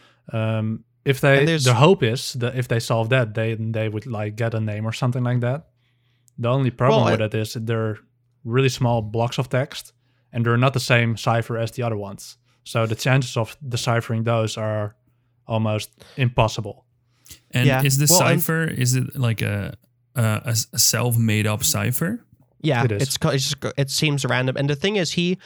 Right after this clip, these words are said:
Speaker 2: he actually at one point there he wrote a letter, and, uh, he wrote a letter to the, to the Chronicle, I believe it was the San Francisco Chronicle, and the letter said, "This is the Zodiac speaking. By the way,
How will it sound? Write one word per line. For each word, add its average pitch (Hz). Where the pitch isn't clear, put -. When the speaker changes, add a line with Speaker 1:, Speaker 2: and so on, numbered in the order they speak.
Speaker 2:
he 165
actually 185
at 139
one 147
point 135
there 139
he 147
wrote 147
a 139
letter, 127
and, 131
uh, 123
he 135
wrote 135
a 135
letter 127
to 127
the, 120
to -
the 123
Chronicle, 127
I 113
believe 113
it 120
was 113
the 117
San 123
Francisco 123
Chronicle, 123
and 127
the 131
letter 135
said, 131
"This 123
is -
the 127
Zodiac 113
speaking. 117
By 127
the 127
way, 131